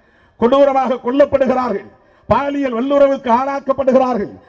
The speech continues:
சொத்துக்கள் சூறையாடப்படுகின்றன, இழிவு திணிக்கப்படுகிறது, காலம் காலமாய் தொடர்கிறது. இதை தடுப்பதற்கு என்ன வழி என்று கண்டறிந்த இளைய பெருமாள் அறிக்கையின் அடிப்படையில் தான்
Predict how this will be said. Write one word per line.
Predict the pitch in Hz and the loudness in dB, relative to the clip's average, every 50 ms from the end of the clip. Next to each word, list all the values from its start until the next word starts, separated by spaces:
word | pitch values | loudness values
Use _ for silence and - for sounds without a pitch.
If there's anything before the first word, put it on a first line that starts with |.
| - - - - | -20 -20 -10 2
சொத்துக்கள் | - 262 262 262 - 294 - - 277 269 - - | 2 4 4 4 0 -6 0 0 0 0 2 4
சூறையாடப்படுகின்றன, | 277 294 294 285 285 277 277 285 - 262 269 254 269 262 254 220 175 131 - - _ _ _ _ _ - | 4 6 6 6 4 4 0 0 0 0 0 0 0 0 -2 -4 -6 -10 -16 -20 _ _ _ _ _ -4
இழிவு | 180 247 285 294 311 302 294 - - 269 | 0 2 2 2 2 2 0 -2 -2 -4
திணிக்கப்படுகிறது, | 277 294 294 294 294 285 285 285 285 254 269 262 254 226 175 - - - _ _ _ _ _ - | -2 -2 -2 0 0 0 2 2 2 2 2 0 0 -6 -8 -12 -14 -18 _ _ _ _ _ -2
காலம் | 220 262 294 294 294 277 262 - | -2 0 2 2 0 0 0 -2
காலமாய் | 262 269 285 302 285 285 285 269 - - | -2 0 0 0 0 0 -2 -2 -4 -4
தொடர்கிறது. | 254 277 302 294 269 277 269 269 233 196 147 101 - - _ _ - - 233 | 2 2 2 4 4 2 2 0 -2 -6 -10 -14 -18 -20 _ _ -12 -4 0
இதை | 277 269 254 - - | 0 0 0 0 -2
தடுப்பதற்கு | 247 269 302 330 330 320 294 294 277 240 - 247 233 240 | -4 -2 -2 -2 2 4 4 4 4 2 -2 -2 -2 -2
என்ன | 254 262 254 | -2 0 -2
வழி | 247 240 240 233 220 185 - - _ _ - 226 254 | -2 0 0 -2 -4 -4 -6 -10 _ _ -2 -2 -2
என்று | 254 233 214 202 - | -2 -4 -10 -8 -6
கண்டறிந்த | 208 214 247 254 269 240 233 220 208 208 196 185 - - - _ _ - | -6 -8 -4 -4 -4 -4 -4 -6 -6 -4 -4 -4 -6 -10 -18 _ _ -8
இளைய | 208 233 262 269 247 | -6 -4 -4 -4 -4
பெருமாள் | 233 226 226 214 208 202 180 - - 160 | -6 -6 -8 -8 -8 -8 -10 -10 -10 -8
அறிக்கையின் | 180 220 247 233 - 226 214 214 185 165 | -6 -6 -8 -8 -10 -12 -12 -10 -10 -10
அடிப்படையில் | 190 220 226 - 196 196 185 170 175 180 | -10 -8 -8 -8 -6 -6 -6 -6 -6 -8
தான் | 220 247 254 220 | -8 -8 -10 -12